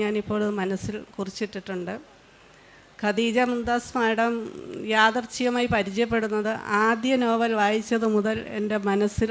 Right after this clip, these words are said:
കയറിക്കൂടിയ ഒരു എഴുത്തുകാരിയാണ്. ആദ്യ നോവൽ, ആ, എന്ന് പറഞ്ഞാൽ ഞാൻ ബർസ എന്ന അക്കാഡമി അവാർഡ് നേടിയ നോവൽ, അതാണ് കുരിപ്പുഴ ശ്രീകുമാർ സാർ തന്നിട്ട് ഞാൻ ആ നോവൽ വായിക്കുന്നത്.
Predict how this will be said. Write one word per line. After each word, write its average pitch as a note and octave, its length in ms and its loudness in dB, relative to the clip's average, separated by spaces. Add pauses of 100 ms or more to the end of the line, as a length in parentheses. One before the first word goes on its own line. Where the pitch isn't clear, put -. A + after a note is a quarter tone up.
കയറിക്കൂടിയ G#3+ 640 2
ഒരു G3 140 2
എഴുത്തുകാരിയാണ്. F#3+ 720 0 (1200)
ആദ്യ G#3 320 4
നോവൽ, B3+ 400 4 (600)
ആ, A3 40 -6 (400)
എന്ന് A#3+ 140 -2
പറഞ്ഞാൽ A#3 380 0 (140)
ഞാൻ A#3 120 0 (100)
ബർസ G#3+ 320 0
എന്ന A3+ 360 4 (420)
അക്കാഡമി A3+ 460 2
അവാർഡ് G#3+ 340 6
നേടിയ G#3 320 4
നോവൽ, F3 240 0 (120)
അതാണ് G#3 280 0 (260)
കുരിപ്പുഴ G#3+ 360 2
ശ്രീകുമാർ G#3 440 0
സാർ G3+ 140 0 (140)
തന്നിട്ട് F#3+ 320 0 (120)
ഞാൻ G3 160 0
ആ F#3+ 120 2
നോവൽ F#3+ 400 0
വായിക്കുന്നത്. - 480 -6